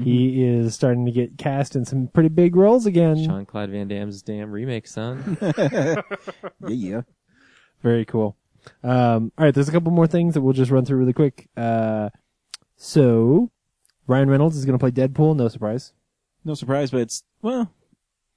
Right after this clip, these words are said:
Speaker 3: I, did you watch the little th-, thing they did?
Speaker 1: Yeah,
Speaker 3: I
Speaker 1: I
Speaker 3: thought
Speaker 1: thought
Speaker 3: it was really good.
Speaker 1: I don't even like Deadpool, and I
Speaker 3: No,
Speaker 1: thought that was
Speaker 3: I don't
Speaker 1: cool.
Speaker 3: either. I
Speaker 1: Yeah.
Speaker 3: like when he's teamed up with Spider-Man.
Speaker 1: And, uh, so I'll say this. Um,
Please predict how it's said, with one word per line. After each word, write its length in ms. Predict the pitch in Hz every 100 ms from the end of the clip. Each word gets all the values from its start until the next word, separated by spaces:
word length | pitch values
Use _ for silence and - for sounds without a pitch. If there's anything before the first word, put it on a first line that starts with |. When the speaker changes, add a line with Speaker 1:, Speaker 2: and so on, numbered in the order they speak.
| _
Speaker 3:
I, 60 | 170
did 120 | 147 175
you 80 | 240
watch 260 | 185 -
the 120 | 180
little 460 | 156 156 151 135 120 -
th-, 100 | 131
thing 280 | _ 135 135
they 100 | 139
did? 320 | 139 143 165 -
Speaker 1:
Yeah, 100 | - 466
Speaker 3:
I 20 | 240
Speaker 1:
I 20 | - 226
Speaker 3:
thought 80 | -
Speaker 1:
thought 60 |
Speaker 3:
it 20 | 339
was 140 | 123
really 240 | 107 98
good. 360 | 98 110 147 104 -
Speaker 1:
I 80 | 185
don't 100 | 294
even 100 | 254
like 160 | 262 349
Deadpool, 380 | 180 127 131 117
and 80 | 131
I 40 |
Speaker 3:
No, 60 | 233
Speaker 1:
thought 40 |
that 40 | 185
was 80 | 139
Speaker 3:
I 40 |
don't 100 | 139
Speaker 1:
cool. 100 | 127
Speaker 3:
either. 220 | - 107 113
I 60 |
Speaker 1:
Yeah. 80 | 135
Speaker 3:
like 80 | 139
when 100 | 143
he's 160 | 117 -
teamed 180 | 131 117
up 60 |
with 80 | 101
Spider-Man. 380 | - 143 127 143
Speaker 1:
And, 120 | 208 - - - - -
uh, 240 | - - -
so 240 | - 196 165
I'll 100 | 180
say 160 | 180 151
this. 260 | 110 - _ _ _ _ _ _ - _ -
Um, 540 | 135 127 117 113 110